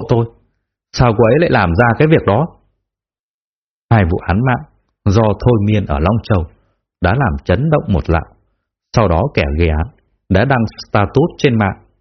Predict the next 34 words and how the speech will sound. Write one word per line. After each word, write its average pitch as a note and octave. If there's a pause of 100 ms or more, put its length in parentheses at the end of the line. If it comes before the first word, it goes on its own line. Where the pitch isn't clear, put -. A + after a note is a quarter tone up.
(280)
khiến G#2
cho C3+ (160)
mũi A#2
nhọn D#3+
của D#2
dư F2
luận A2 (420)
đều G#2
nhằm E2+ (120)
vào D2+
đại F#2+ (100)
hội G#2+
các D#3
nhà A2+ (120)
thôi G#2+
miên. F2+ (720)
Đúng F#2+
lúc D#3+ (140)
ống G2 (100)
kính A#2+
của -
các B2+ (120)
phóng G#2 (120)
viên A2 (340)
đều F#2+ (100)
chĩa A2+ (120)
vào D#2+
Lăng A#2
Minh A2+
Đỉnh, D2 (580)
chính A#2
Hạ F3
Mộng C3+
Giao A2+